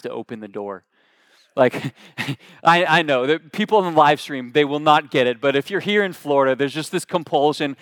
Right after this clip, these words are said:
You know it's wrong, but at least once you gotta stick your head out and feel the hundred mile per hour wind.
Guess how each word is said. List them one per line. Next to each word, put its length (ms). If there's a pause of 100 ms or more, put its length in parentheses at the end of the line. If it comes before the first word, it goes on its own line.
(240)
You 100
know 300
it's 200
wrong, 400 (200)
but 100
at 100
least 440
once 320
you 80
gotta 240
stick 260
your 120
head 180
out 260 (180)
and 160
feel 380
the 140
hundred 320
mile 340
per 220
hour 280
wind. 360